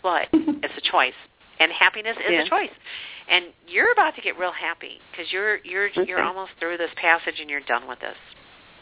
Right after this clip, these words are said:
Speaker 3: Oh, good. Oh, good. I'm glad. <laughs>
Speaker 1: Yeah. Oh, my God. You're gonna have a good summer. Okay.
Speaker 3: Okay.
Speaker 1: Well, we, we,
Speaker 3: Well, thank
Speaker 1: I
Speaker 3: you
Speaker 1: wanna
Speaker 3: very, very much.
Speaker 1: Oh, oh, my gosh.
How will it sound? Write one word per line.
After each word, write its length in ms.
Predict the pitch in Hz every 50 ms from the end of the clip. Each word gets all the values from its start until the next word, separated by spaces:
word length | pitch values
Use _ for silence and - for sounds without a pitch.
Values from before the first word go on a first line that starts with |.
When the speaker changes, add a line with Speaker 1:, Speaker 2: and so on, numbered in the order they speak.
| - - - - - - - 208
Speaker 3:
Oh, 120 | 202 196 -
good. 280 | - 165 151 147 135 - - - - -
Oh, 80 | 185 180 -
good. 200 | 165 151 139 - 170
I'm 160 | 170 165 175
glad. 340 | - 156 143 143 143 147 - - -
<laughs> 100 | 262 - - -
Speaker 1:
Yeah. 160 | 247 262 254 - - - - - -
Oh, 140 | 185 196 247
my 140 | 240 190 -
God. 140 | - 151 131
You're 80 | 175 190
gonna 100 | 233 233
have 80 | 220 196
a 60 | 190
good 140 | 190 185 - -
summer. 240 | 160 139 135 107 95 - - - - - - - - - - - - - - -
Okay. 240 | 226 262 339 180
Speaker 3:
Okay. 480 | 170 170 - - - 247 254 247 220 185 160
Speaker 1:
Well, 140 | 180 180 175
we, 220 | 190 196 196 180 - 170
we, 60 | 190 196
Speaker 3:
Well, 100 | 190 185 -
thank 180 | 220 226 233
Speaker 1:
I 40 | 175 -
Speaker 3:
you 60 | 208
Speaker 1:
wanna 120 | 196 208 202
Speaker 3:
very, 340 | 196 190 185 190 185 170 - - - -
very 220 | - 185 180 180 175
much. 240 | 175 160 151 - - - -
Speaker 1:
Oh, 80 | - - - - - 226 - - - 175
oh, 60 | 175
my 100 | 170 160
gosh. 200 | 143 139 127 131